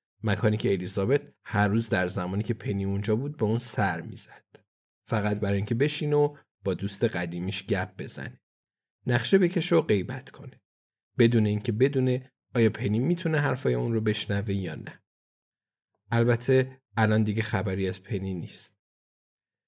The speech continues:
هنگامی که الیزابت به راسکین کورت می‌رسه و زنگ شماره چهارده رو به صدا در میاره، شب کم کم شروع به نزدیک شدن می‌کنه و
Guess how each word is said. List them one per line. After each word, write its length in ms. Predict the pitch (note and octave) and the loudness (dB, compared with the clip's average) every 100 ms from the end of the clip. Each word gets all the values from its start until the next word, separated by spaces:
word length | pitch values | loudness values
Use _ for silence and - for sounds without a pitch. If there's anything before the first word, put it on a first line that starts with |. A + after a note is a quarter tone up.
| _ _ - | _ _ 0
هنگامی 360 | C#3 D3+ D#3 | 2 4 2
که 120 | D3+ | 4
الیزابت 480 | B2 A2+ A#2 A2 A#2+ | 2 2 2 4 2
به 100 | A#2+ | 2
راسکین 400 | G#2 G2 - G2 | 0 0 -4 -4
کورت 300 | G2 F#2+ - | -2 -4 -2
می‌رسه 360 | G#2+ G#2+ G#2 C3+ | -2 -2 2 4
و 180 | D3 D3 - - | 4 2 -20 -6
زنگ 400 | G#2+ G#2 G2+ F#2+ | 2 2 2 0
شماره 340 | - F#2+ F#2+ | -2 -2 -2
چهارده 480 | - G2 F#2+ G2 F#2+ | -4 -4 -2 -4 -4
رو 120 | G2+ | -4
به 80 | F#2+ | -4
صدا 280 | - G2+ G2+ | -2 0 0
در 220 | G#2 A2 | 0 0
میاره، 400 | A#2 B2 C#3 C#3 - _ _ | 0 2 2 2 -4 _ _
شب 440 | - - G#2+ - - _ - | -6 0 0 -2 -12 _ -2
کم 180 | A#2 G#2 | 0 2
کم 200 | G#2+ G2+ | 0 -2
شروع 320 | - G2 F#2+ | -2 -6 -2
به 100 | G2+ | 0
نزدیک 420 | G2 F2+ - E2+ | 0 -4 -8 -8
شدن 360 | - F#2 G2+ A2+ | -6 -4 -2 0
می‌کنه 400 | A2+ - G#2+ G#2+ | 0 0 -2 0
و 200 | G#2+ | -2